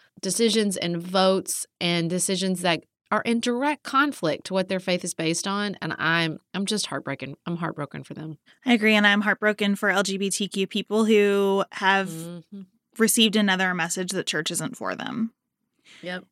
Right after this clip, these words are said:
Speaker 2: Whether they are part of the Methodist congregation or not, I think this is just a really sad moment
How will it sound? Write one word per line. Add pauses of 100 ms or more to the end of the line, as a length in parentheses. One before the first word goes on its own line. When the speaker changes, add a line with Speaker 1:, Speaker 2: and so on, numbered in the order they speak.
(140)
Speaker 2:
Whether
they
are
part
of
the
Methodist
congregation
or
not,
I
think
this
is
just (600)
a
really
sad
moment